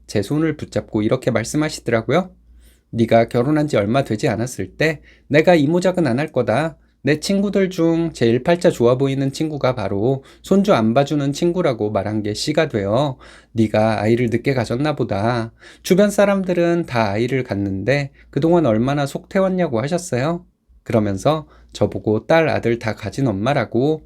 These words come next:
정말 대견하다고 칭찬을 하시더라고요. 호주에 계시면서 남의 성씨 가진 손주를 돌봐주고 몸이 상했다면서 진작에 우리 친손주 봐줬으면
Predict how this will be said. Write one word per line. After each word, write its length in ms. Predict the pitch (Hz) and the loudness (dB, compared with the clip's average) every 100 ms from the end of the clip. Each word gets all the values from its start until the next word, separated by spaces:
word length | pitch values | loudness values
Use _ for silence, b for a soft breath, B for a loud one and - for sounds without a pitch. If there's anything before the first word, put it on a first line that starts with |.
| - | -14
정말 380 | - 135 170 175 | -8 -2 -2 -2
대견하다고 720 | 127 165 180 175 135 - 143 | 0 2 2 0 -2 -2 -4
칭찬을 480 | 143 190 208 190 180 | -2 -4 -2 -2 0
하시더라고요. 800 | 175 175 - 156 110 113 180 - - _ b b b b _ | -2 -2 -2 -2 0 -2 -2 -6 -20 _ b b b b _
호주에 300 | 226 220 233 | 2 6 4
계시면서 600 | 220 160 196 190 180 165 156 | 4 0 0 -2 2 0 2
남의 240 | 117 135 | 0 0
성씨 280 | 165 170 156 | -2 -4 -2
가진 240 | 139 147 | -2 -2
손주를 460 | 147 170 170 170 156 | -2 -4 -2 -2 0
돌봐주고 720 | 104 107 113 - 120 151 b b _ | 0 0 -2 0 2 2 b b _
몸이 260 | 110 104 | -2 -2
상했다면서 960 | 104 135 160 135 117 98 95 120 147 117 B B - | -2 -2 -2 -2 -2 -2 0 0 0 -4 B B -2
진작에 400 | 196 190 202 196 | 0 2 4 2
우리 260 | 139 156 | 2 -2
친손주 460 | - 202 208 202 185 | -2 -2 -2 -2 -2
봐줬으면 800 | 113 131 147 131 143 180 180 | -2 -4 -6 -4 0 0 0